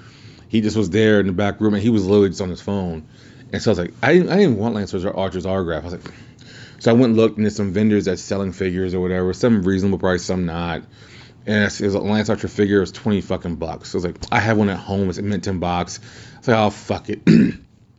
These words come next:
He's here. His, his, his autograph price isn't gonna be that much. It was, like, twenty bucks. I was like, "All right, fuck,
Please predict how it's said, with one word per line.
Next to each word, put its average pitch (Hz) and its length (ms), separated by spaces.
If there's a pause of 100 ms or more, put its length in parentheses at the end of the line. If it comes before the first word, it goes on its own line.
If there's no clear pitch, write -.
(360)
He's 120 220
here. 98 400 (560)
His, 127 400
his, 127 220
his 123 100
autograph 101 460
price 101 280
isn't 95 240
gonna 92 140
be 95 80
that 92 160
much. 87 220
It - 40
was, 101 60
like, 85 120
twenty 85 320
bucks. 73 380
I 104 40
was 90 60
like, - 80
"All - 80
right, 76 160
fuck, - 220